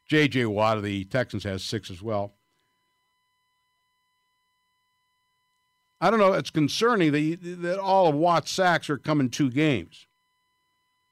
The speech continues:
Like to see him even it out because, frankly, against Baltimore,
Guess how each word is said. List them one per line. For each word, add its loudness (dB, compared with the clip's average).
Like 0
to -8
see 0
him 0
even -2
it -2
out 2
because, -2
frankly, 0
against -4
Baltimore, -2